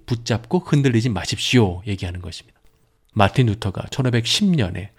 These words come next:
로마를 방문하게 되었습니다. 거룩한 도시 로마를 처음 보자마자 그는 감격에 젖어서요, 이렇게 말했답니다. 이렇게 영적이고 성스러우며 죄 사함을 베풀 수 있는 특권을 가진 도시가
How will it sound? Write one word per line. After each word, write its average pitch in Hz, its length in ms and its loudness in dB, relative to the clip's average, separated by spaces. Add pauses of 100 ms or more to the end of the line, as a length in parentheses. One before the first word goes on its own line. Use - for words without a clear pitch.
(340)
로마를 120 380 6
방문하게 110 640 2
되었습니다. 107 720 -8 (400)
거룩한 127 520 4
도시 123 280 2
로마를 107 540 4 (300)
처음 160 380 2
보자마자 107 600 0 (100)
그는 143 340 4
감격에 139 640 4
젖어서요, 101 540 -4
이렇게 135 480 -2 (240)
말했답니다. 95 760 0 (720)
이렇게 110 300 0
영적이고 104 720 2 (260)
성스러우며 107 800 -2 (380)
죄 147 360 8
사함을 143 520 4
베풀 117 320 2
수 127 200 -4
있는 107 360 0 (440)
특권을 170 680 4
가진 117 340 2
도시가 98 520 -6